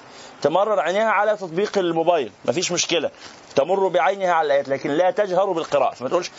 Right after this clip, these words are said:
"بسم الله الرحمن الرحيم، الحمد لله رب العالمين الرحمن"، لا، ولا تقول، لا، لا هذا ولا ذاك، إنما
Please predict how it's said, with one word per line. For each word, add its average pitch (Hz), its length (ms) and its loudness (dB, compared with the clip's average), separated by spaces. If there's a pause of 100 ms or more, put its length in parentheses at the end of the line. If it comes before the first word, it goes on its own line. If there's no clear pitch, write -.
(240)
"بسم - 100 -10
الله - 260 -20
الرحمن 160 280 -4
الرحيم، 165 260 -2
الحمد 165 220 -2
لله 160 300 2
رب 156 140 -2
العالمين 165 380 2
الرحمن"، 165 260 0
لا، 151 280 -2 (560)
ولا 185 180 4
تقول، 220 240 -4 (2250)
لا، 135 260 0
لا 165 260 2
هذا 190 120 0
ولا 143 160 2
ذاك، 127 200 -6
إنما 202 360 0